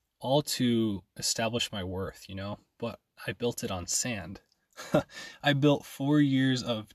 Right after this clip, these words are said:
dedicated hard work on sand, and it crumbled in a month, completely crumbled. And I was heartbroken. I, I really was. And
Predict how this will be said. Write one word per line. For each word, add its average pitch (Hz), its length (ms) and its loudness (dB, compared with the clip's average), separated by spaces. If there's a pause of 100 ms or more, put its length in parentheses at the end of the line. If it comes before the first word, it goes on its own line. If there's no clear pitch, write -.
dedicated 123 720 -4
hard 113 500 -6
work 107 340 -10
on 101 240 -8
sand, 113 640 -4
and 110 100 -8
it - 140 -14
crumbled 98 680 -8 (260)
in 101 100 -10
a 95 40 -8
month, 92 280 -10 (640)
completely 113 400 -6
crumbled. 90 460 -14 (1080)
And 131 120 0
I 131 40 4
was 131 120 0
heartbroken. 104 580 0 (120)
I, 113 100 -8 (200)
I 117 60 -6
really 120 480 0
was. 101 400 -4
And 117 280 -6